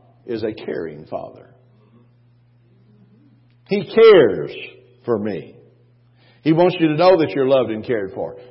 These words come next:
God wants you to know that. Even us that's been saved and filled with the Holy Ghost for years, God still wants to remind us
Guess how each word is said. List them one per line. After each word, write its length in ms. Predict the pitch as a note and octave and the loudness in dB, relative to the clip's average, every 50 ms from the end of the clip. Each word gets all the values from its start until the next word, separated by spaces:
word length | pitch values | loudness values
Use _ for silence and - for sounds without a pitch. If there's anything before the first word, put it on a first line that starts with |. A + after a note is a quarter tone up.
| - - | 0 2
God 200 | A3+ A#3 C4 G3 | 2 2 2 0
wants 280 | D#3 D#3 C#3+ B2+ - D#3+ | 0 -2 -2 -2 -4 -4
you 100 | D#3 B2+ | -4 -4
to 100 | B2 A2+ | -4 -4
know 240 | A#2 A2+ G2+ F#2+ E2 | -4 -4 -6 -6 -8
that. 260 | D#2+ - - - - - - _ _ _ _ _ _ _ _ _ _ _ _ _ _ _ - | -10 -12 -14 -16 -20 -20 -20 _ _ _ _ _ _ _ _ _ _ _ _ _ _ _ -2
Even 320 | - A#3 A#3 A3 A3 G#3+ | 0 2 2 2 4 6
us 200 | G#3+ A3+ A3+ - | 6 6 6 4
that's 220 | G3+ F#3 - - - | 0 -2 -4 0 0
been 140 | F#3+ F#3 D3 | 0 0 0
saved 280 | - - G3+ G#3+ A3+ | 0 2 2 4 4
and 120 | G#3 D#3+ C3 | 2 0 0
filled 200 | G3+ A3+ G3+ F#3+ | 0 0 2 0
with 80 | F3 | 2
the 60 | A3 | 4
Holy 160 | A3+ A3 G#3 F#3+ | 4 4 4 2
Ghost 200 | A3+ A3+ - E3+ | 2 0 0 0
for 100 | F#3 G#3 | -2 0
years, 460 | A3 A#3 A3+ F#3 - - - - - D#3 | 2 4 4 4 2 0 -6 -8 2 4
God 180 | G#3+ G#3+ G3+ - | 6 6 6 4
still 300 | - - C4+ B3+ A3+ G3 | 2 2 4 4 6 6
wants 260 | G3 F#3 D#3+ - - | 4 2 2 2 2
to 60 | E3+ | 2
remind 600 | D3+ C#3 D#3 E3 D#3+ E3 F#3+ A3 A3+ G#3 F3 D3+ | 4 6 4 4 4 4 2 4 4 4 4 2
us 140 | C#3 A#2 - | 0 -2 -4